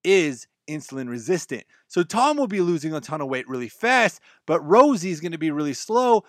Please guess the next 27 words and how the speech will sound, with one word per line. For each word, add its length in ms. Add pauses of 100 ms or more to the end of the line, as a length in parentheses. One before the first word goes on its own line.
(160)
because 280
she's 220
insulin 420
resistant. 560 (1300)
So 200
it's 180
gonna 180
take 380
her 260
a 140
lot 560
longer 640 (320)
and 120
to 100
be 140
more 360
consistent 800 (320)
so 180
she 200
can 200
start 340
reversing 720
the 180
effects 680 (200)
of 260
insulin 520
resistance. 800